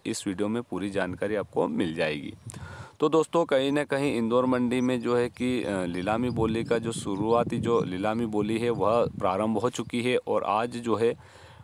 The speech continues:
मंडी में कहीं ना कहीं आवक पर कंट्रोल देखने को मिला है। क्योंकि दोस्तों, एमपी में कई ज़िलों में जो है बारिश हुई है, उससे आवागमन के साधनों पर प्रभाव पड़ा है, उसके कारण जो है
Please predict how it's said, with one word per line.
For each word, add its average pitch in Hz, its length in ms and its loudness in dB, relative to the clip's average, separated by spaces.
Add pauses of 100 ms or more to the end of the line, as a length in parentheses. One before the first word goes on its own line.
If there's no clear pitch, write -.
(100)
मंडी 110 380 2
में 131 160 2
कहीं 113 240 2
ना 117 140 0
कहीं 120 320 0
आवक 95 360 2
पर 117 160 2
कंट्रोल 101 460 -2
देखने 95 360 -4
को 131 160 2
मिला 101 260 4
है। 76 160 -6 (480)
क्योंकि 143 240 2
दोस्तों, 156 520 4
एमपी 110 340 0
में 139 180 4
कई 131 240 2
ज़िलों 127 280 2
में 131 160 2
जो 127 100 0
है 139 80 2
बारिश 107 480 0
हुई 127 140 -2
है, 139 120 0
उससे 110 340 -2
आवागमन 120 640 2
के 127 120 -4
साधनों 113 400 -2
पर 123 180 0
प्रभाव 101 420 -2
पड़ा 123 180 2
है, 123 180 0
उसके - 320 -4
कारण 117 380 2
जो 113 120 2
है 123 140 2